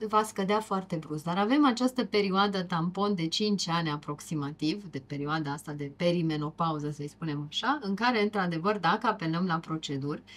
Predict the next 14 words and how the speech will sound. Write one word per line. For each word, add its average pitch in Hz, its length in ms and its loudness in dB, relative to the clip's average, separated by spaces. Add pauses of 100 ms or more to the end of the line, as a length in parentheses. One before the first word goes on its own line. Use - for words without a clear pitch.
(220)
putem 202 300 4
să 202 160 0
stimulăm 175 540 0
foarte 175 360 -4
frumos 151 460 -6
producția 147 460 -8
de 143 120 -4
colagen, 151 380 -2
adică 190 240 -2
să 180 140 -6
nu 180 120 0
lăsăm 175 400 0
lucrurile 156 540 -2
să, 151 420 -4